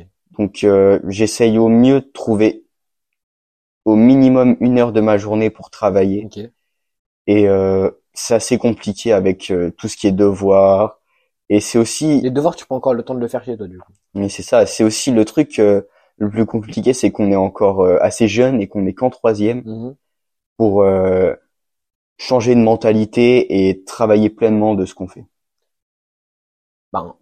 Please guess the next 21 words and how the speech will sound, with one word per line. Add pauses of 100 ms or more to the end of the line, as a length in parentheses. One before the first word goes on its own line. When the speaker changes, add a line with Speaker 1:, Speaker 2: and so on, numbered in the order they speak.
(1200)
Speaker 2:
on
peut
pas
se
mettre
à
cent
pour
cent
dans
ce
qu'on
fait,
évidemment,
parce
qu'il
y
a
l'école
à
côté,